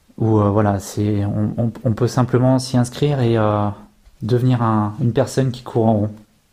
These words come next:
Je vous laisserai regarder sur internet si ça vous intéresse. Courir en rond,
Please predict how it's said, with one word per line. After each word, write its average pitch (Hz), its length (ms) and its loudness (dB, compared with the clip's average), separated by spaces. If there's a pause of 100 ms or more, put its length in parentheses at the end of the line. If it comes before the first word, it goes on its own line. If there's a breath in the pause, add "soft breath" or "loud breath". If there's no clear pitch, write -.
(760)
Je 113 80 -4
vous 113 60 2
laisserai 110 320 2
regarder 107 340 2
sur 110 220 -2
internet 104 360 0
si - 100 -20
ça 113 120 -6
vous 104 160 -4
intéresse. 104 480 -10 (840 soft breath)
Courir 117 360 0
en 117 120 2
rond, 127 280 0